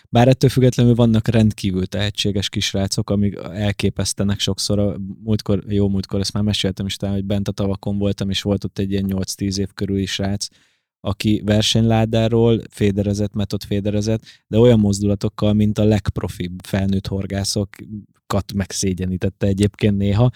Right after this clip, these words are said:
De elképesztő volt nézni, és rájöttem, hogy hát erről is lemaradtam valószínűleg, e-,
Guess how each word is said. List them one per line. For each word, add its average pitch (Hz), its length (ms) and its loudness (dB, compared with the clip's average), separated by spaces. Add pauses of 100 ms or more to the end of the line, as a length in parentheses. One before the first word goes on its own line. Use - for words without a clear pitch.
(360)
De - 80 -6
elképesztő 98 640 0
volt 98 220 2
nézni, 104 540 2
és 101 200 -4
rájöttem, 98 420 -4
hogy 95 180 -4
hát - 280 -4
erről 95 260 0
is 90 140 -2
lemaradtam 98 640 -6
valószínűleg, 101 580 -2 (300)
e-, 107 200 -12